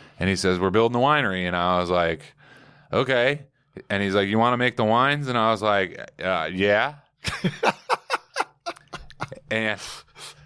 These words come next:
uh, yeah, I was there for six years. We had a consultant for the first three years who really, like, held my hand through a few vintages,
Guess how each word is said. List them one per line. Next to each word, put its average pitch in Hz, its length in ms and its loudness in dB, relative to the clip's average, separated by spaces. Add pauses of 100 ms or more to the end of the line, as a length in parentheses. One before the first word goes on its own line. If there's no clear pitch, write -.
uh, 95 380 -2 (400)
yeah, 131 220 2
I - 20 6
was 127 140 4
there 131 160 2
for 127 160 -4
six - 360 -2
years. 135 200 0
We 156 80 2
had 190 80 4
a 175 60 2
consultant 131 560 -4
for 135 120 -4
the 127 80 0
first 127 320 -2
three 127 220 0
years 123 240 0
who 113 80 -4
really, 123 240 4
like, 104 200 2
held 110 260 0
my 101 140 0
hand 101 320 0
through 110 140 -2
a 95 40 -4
few 101 180 -4
vintages, 95 520 0